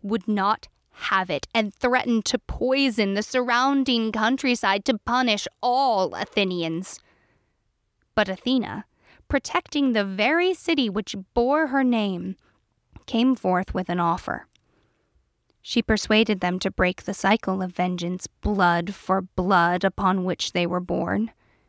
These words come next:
Instead, she convinced them to become stewards of justice, to join her in protecting this great city. Meanwhile,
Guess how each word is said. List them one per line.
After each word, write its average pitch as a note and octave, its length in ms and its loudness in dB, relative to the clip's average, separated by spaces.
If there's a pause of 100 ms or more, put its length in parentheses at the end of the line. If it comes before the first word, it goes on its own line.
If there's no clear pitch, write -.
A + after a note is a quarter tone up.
(520)
Instead, A3+ 800 0 (480)
she - 240 0
convinced C4+ 520 0
them G#3+ 220 2
to G3+ 120 -2
become G#3+ 360 0
stewards C4+ 800 0
of G3+ 320 0
justice, - 1080 -2
to G#3 120 -4
join C#4+ 480 0
her G3+ 300 2
in G3 160 -2
protecting A3+ 840 -2
this G3 240 0
great G#3 500 0
city. F#3+ 560 2 (1500)
Meanwhile, F3+ 760 0